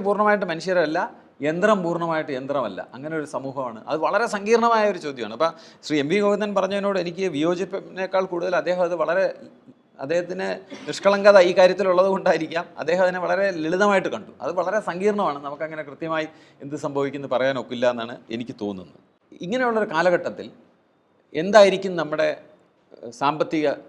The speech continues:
വ്യവസ്ഥ, നമ്മുടെ രാഷ്ട്രീയ വ്യവസ്ഥ എങ്ങനെയിരിക്കും? മനുഷ്യൻ എന്ന് പറഞ്ഞാൽ എന്താണ്, മ-, അല്ലെ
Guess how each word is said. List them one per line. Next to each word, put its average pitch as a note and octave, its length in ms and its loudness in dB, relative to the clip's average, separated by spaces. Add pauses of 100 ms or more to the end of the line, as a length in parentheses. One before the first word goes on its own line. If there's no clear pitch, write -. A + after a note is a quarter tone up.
(400)
വ്യവസ്ഥ, F#2+ 340 -6 (300)
നമ്മുടെ C#3+ 240 -4 (140)
രാഷ്ട്രീയ D3+ 440 -2 (380)
വ്യവസ്ഥ A#2 280 -8 (260)
എങ്ങനെയിരിക്കും? G2+ 500 -14 (460)
മനുഷ്യൻ F3+ 440 0 (160)
എന്ന് D#3+ 180 -4
പറഞ്ഞാൽ D3 300 4 (640)
എന്താണ്, D3 520 2 (320)
മ-, A#2 140 -10
അല്ലെ A#2+ 140 -8